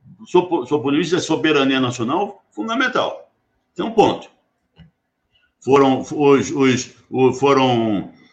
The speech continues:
o marco regulatório, claro, um dos objetivos principais era derrubar, é, a, a, as nova-, a, a, as novas, a nova modalidade de, de, de,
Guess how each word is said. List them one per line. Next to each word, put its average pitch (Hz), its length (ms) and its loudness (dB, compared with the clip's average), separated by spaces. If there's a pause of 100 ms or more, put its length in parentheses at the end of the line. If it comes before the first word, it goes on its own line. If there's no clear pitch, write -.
(120)
o 120 160 -2
marco 139 260 4
regulatório, 117 840 2
claro, 120 380 2 (120)
um 117 120 -4
dos 107 160 -2
objetivos 113 680 0
principais 127 840 0 (160)
era 123 200 0
derrubar, 127 800 2 (280)
é, 107 260 -2
a, 90 100 -8 (100)
a, 98 480 -6
as 92 120 -14
nova-, 104 320 -4
a, 90 460 -6
a, 85 360 -10
as - 80 -20
novas, 98 560 -8 (360)
a 107 100 -6
nova 127 240 2
modalidade 120 800 0
de, 87 240 -6
de, 73 300 -14 (300)
de, 82 760 -6